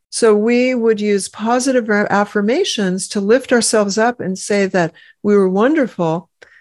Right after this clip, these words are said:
but we were doing that because most of us in the New Age, let's face it, we were trauma survivors. A lot of us abuse survivors. A lot of us had been abandoned, betrayed,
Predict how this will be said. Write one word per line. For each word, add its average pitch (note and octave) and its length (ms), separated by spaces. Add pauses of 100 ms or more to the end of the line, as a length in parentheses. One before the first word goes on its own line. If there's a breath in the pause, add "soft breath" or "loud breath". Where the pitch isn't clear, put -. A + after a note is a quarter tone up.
(120)
but A#3 100
we A#3+ 120
were A3+ 120
doing C#4 360
that G3+ 200
because G#3+ 360
most A#3+ 320
of E4+ 80
us D4+ 180
in C4 80
the B3+ 80
New A3+ 200
Age, G#3 420
let's G#3 180
face A3+ 340
it, D#3+ 220
we G3+ 180
were G#3+ 180
trauma G#3 560
survivors. D#3 920
A F#3+ 60
lot F#3+ 280
of A3 140
us A3 300
abuse G3+ 680 (200 soft breath)
survivors. A3 960
A F3 60
lot F#3 260
of G3 120
us F#3+ 180
had F#3 180
been F3 160
abandoned, G#3 920 (480)
betrayed, G#3+ 960